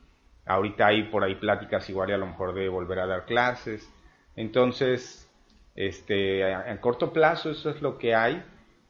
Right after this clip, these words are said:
pero, este, pero pues uno nunca sabe, ¿no? O sea, este, eh, quién sabe, ahorita el libro hasta dónde llegue. Mi intención es que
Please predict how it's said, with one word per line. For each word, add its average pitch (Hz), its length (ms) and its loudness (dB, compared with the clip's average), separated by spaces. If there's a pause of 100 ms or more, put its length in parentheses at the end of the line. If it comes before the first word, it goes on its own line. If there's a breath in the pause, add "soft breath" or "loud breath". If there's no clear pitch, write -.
(160)
pero, 110 500 6
este, 95 800 -4
pero 104 180 -2
pues 101 180 -10
uno 113 160 -6
nunca 117 320 -8
sabe, 143 380 -10
¿no? 87 220 -18
O - 40 -20
sea, 95 480 -6
este, - 720 -16 (720)
eh, - 500 -14
quién 120 200 2
sabe, 147 320 12
ahorita 113 280 4
el 120 80 4
libro 110 680 4
hasta 101 380 2
dónde 107 340 2
llegue. 120 340 4
Mi 107 240 -2
intención 95 540 -4
es 120 140 -10
que 143 400 -2